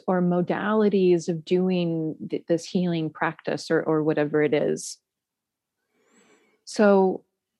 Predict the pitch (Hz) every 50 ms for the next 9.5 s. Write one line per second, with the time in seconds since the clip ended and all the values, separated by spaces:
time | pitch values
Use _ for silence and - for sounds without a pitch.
0 | _ _ _ _ 214 208 214 220 220 202 - - - 226 226 240 247 254 254 220
1 | 208 202 190 185 185 185 185 180 180 180 175 196 - _ _ _ _ _ _ _
2 | _ _ 208 202 185 185 190 185 190 185 185 185 175 - - - _ _ _ 180
3 | 175 170 170 170 170 165 160 156 147 - - - 170 - _ _ _ _ _ _
4 | _ _ _ _ _ _ _ _ _ _ _ _ _ - 196 180 175 170 170 160
5 | - - 170 180 175 175 170 - - 175 170 180 - - 220 185 175 175 - 185
6 | 175 170 - 196 170 - - 160 156 156 - - - 170 - - 202 - - 196
7 | - - 170 165 165 - - 175 165 160 165 151 170 170 170 170 165 165 160 156
8 | 160 156 151 - 156 - - 160 151 - 160 - - 170 156 156 156 - - -
9 | - 220 214 185 - - - 95 - -